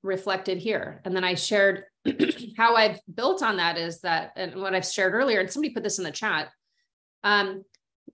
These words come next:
vacation is insufficient for renewal at the level we're talking about. Okay, I love vacation. I love massage. Self-care in and of itself, whatever you define that to be, is insufficient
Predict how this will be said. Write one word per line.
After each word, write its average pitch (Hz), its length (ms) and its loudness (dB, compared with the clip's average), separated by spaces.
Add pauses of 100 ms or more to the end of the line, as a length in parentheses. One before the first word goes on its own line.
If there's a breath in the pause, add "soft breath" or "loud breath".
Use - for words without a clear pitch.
(120)
vacation 277 760 2
is 208 200 0
insufficient 220 800 -4 (1000)
for 208 100 0
renewal 202 600 0
at 185 100 -4
the 185 100 -4
level 185 340 -2
we're 175 120 -4
talking 165 440 -6
about. 117 260 -6 (540)
Okay, 196 120 0
I 170 60 0
love 180 220 0
vacation. 156 460 -6
I 175 60 -4
love 202 180 2
massage. 226 540 -2 (560)
Self-care 254 760 4
in 220 200 -2
and 240 140 2
of 226 100 0
itself, 190 560 -2
whatever 190 340 -2
you 214 200 -4
define 202 400 -2
that 165 200 -4
to 180 100 -6
be, 160 440 -4 (300)
is 196 180 -2
insufficient 208 1000 0